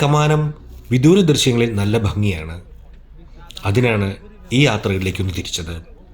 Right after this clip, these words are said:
നൂറ്റി എഴുപത്തഞ്ച് രൂപയാണ് ഒരു മാർ-, ഒരു മണിക്കൂർ നേരത്തേക്ക് ബോട്ടിംഗ്. ഈ ബോട്ടിങ്ങിൽ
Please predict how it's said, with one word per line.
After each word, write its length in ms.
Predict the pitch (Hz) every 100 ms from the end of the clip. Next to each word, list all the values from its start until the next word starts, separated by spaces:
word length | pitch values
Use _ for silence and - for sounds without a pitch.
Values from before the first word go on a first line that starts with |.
| - - - - - - 135
നൂറ്റി 260 | 151 175 170
എഴുപത്തഞ്ച് 460 | 151 175 180 165 156
രൂപയാണ് 380 | 139 131 120 120 104
ഒരു 120 | 117 127
മാർ-, 240 | 107 101 - - - -
ഒരു 120 | 139 143
മണിക്കൂർ 340 | 110 107 120 117
നേരത്തേക്ക് 440 | 107 92 101 98 98 90
ബോട്ടിംഗ്. 340 | 85 85 85 - - - - - - - - - - - - - - - - - - - - - - - 123
ഈ 20 | 117
ബോട്ടിങ്ങിൽ 360 | 120 139 143